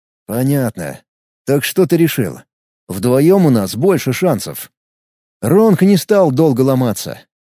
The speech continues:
«Уговорил. Но сначала проверим, сможешь ли ты нас двоих прикрыть. И с Раулем потом побеседуем. Негоже, если мы вдвоём свалим.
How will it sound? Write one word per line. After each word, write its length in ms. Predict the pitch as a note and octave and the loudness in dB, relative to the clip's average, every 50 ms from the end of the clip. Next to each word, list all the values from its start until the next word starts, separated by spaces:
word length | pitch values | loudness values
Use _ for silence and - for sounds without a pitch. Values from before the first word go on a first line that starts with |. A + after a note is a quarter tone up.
| _ _ _ _ - | _ _ _ _ -4
«Уговорил. 720 | F3 G#3 G#3+ B3+ C4 C4+ C4+ C4+ C4 B3+ G3 B2 E2 D2+ - _ _ _ _ _ - | -4 0 2 4 4 6 6 6 4 4 2 2 0 -4 -12 _ _ _ _ _ -6
Но 240 | G2+ C3+ F3 G3+ | -2 0 0 2
сначала 500 | F3+ - G#3+ A3 G#3 - A#3+ A#3 A#3+ B3 | 2 2 0 0 0 2 2 2 2 2
проверим, 520 | G3+ A#3 A#3 A#3 B3 B3 A#3+ A3 G3+ A#2 D3 | 2 0 0 0 2 2 4 4 2 0 -2
сможешь 500 | - - G3+ A3 A#3+ A#3+ G#3 G#3 - - | -4 -4 -4 0 2 2 4 2 2 2
ли 120 | G#3 G#3 | 2 2
ты 180 | E3 A#3 B3 A#3 | 2 2 0 2
нас 240 | A3+ A#3+ A#3 F#3 D#3 | 2 4 4 4 4
двоих 400 | G#3 A#3+ A#3+ A3+ A3+ F#3 - - | 2 2 2 2 2 0 0 0
прикрыть. 540 | F3 F3+ D3+ - E3 A#2+ E2+ D2 - - _ _ _ _ | 0 0 0 0 0 -2 -4 -6 -10 -16 _ _ _ _
И 120 | - C3 F3+ | -2 0 0
с 100 | D#3+ - | 2 4
Раулем 480 | A3+ C4 B3+ B3 A#3 A3+ G#3+ G#3+ G#3 | 4 4 6 6 6 6 6 4 4
потом 300 | F3+ G#3 G3 F3 G3+ F3+ | 2 2 2 2 2 2
побеседуем. 680 | D3 F#3+ F#3+ G#3 F3 - E3+ D3 C3+ C#3 C#3 C#3 B2 G#2 - _ _ _ _ _ | 2 0 0 0 0 2 2 2 2 2 2 0 0 -4 -6 _ _ _ _ _
Негоже, 580 | - A2+ E3+ G3+ G3+ A3+ B3+ C4+ B3 D#3+ D3+ A#2 | -4 -2 -2 0 2 4 4 4 4 4 2 0
если 320 | F#2 B2 F#3+ G#3 E3+ - | 0 2 2 2 2 2
мы 140 | F#3+ F#3+ F#3+ | 2 2 2
вдвоём 340 | D3+ D#3+ G#3+ G#3+ G#3 G3 D#3 | 2 2 2 2 2 2 2
свалим. 460 | - G3+ G3 G3 F3 - - - - | 0 2 2 2 2 0 -2 -8 -14